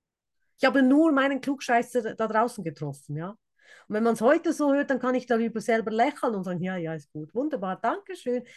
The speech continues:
Aber es triggert nicht mehr, ja. Früher war's dann so, es hat einem so richtig da drin getriggert.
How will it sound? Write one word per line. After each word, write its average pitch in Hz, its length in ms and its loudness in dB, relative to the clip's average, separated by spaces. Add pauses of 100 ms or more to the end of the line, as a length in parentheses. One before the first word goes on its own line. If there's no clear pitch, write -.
(140)
Aber 226 140 0
es 254 120 0
triggert 349 400 0
nicht 220 300 -4
mehr, 147 260 -4 (180)
ja. 240 240 -6 (1000)
Früher 277 300 4
war's 262 180 0
dann 262 120 0
so, 240 160 0 (160)
es - 80 -14
hat 233 180 0
einem 240 120 2
so 233 120 0
richtig 294 380 0
da 226 120 2
drin 226 320 -2
getriggert. 202 600 -8